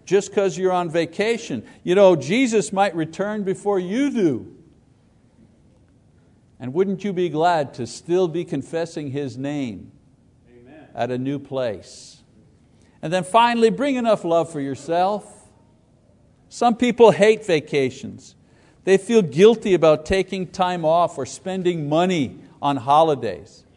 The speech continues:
Speaker 1: These are the people at the other end of the spectrum who are always busy serving and helping and working. No time for rest. Rest, that's for wimps. But Jesus said that we need to love God,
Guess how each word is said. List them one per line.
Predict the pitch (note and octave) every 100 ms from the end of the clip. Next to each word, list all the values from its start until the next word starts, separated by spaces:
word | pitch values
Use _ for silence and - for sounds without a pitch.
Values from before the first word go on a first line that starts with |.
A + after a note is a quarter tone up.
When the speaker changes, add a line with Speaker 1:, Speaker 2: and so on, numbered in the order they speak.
| _ _ _ _ _
Speaker 1:
These | F#3 A3 A3+
are |
the | F#3+
people | F#3+ A3 A3 G#3
at | G3+
the | F#3 G3
other | A3 G#3
end | G3+ G3
of | F3+
the |
spectrum | E3+ - G3 G3+ - D#3 C3
who | D#3
are | D#3
always | E3 F#3 G#3 G3 C3
busy | C3+ F#3 E3+
serving | D#3 - G3 A3 G3+ D#3+
and | C#3
helping | C3 F#3+ A3+ G3 C#3
and | C3+ C#3
working. | G3 A3 - C3+
No | A3+
time | C4+ A#3 A#3+
for | A#3 A3+
rest. | G#3 A3+ A#3 B2+ - - _ _ _ D3+
Rest, | A3 A#3+ -
that's | G#3 G#3+
for | - F#3
wimps. | F3 B3 C#4 - - - _ _ _ _ _ _ _ _ _ _ _ _ _ _ _
But | D3+
Jesus | - G3 C4+ A3+ G#3
said | G#3+ G#3 G#3+
that | F3+ D#3
we | F#3+
need | G3 G#3+ B3 G3+
to | F#3
love | E3 G3+ A#3 F#3
God, | F#3 G3+ F3+ D#3 F#3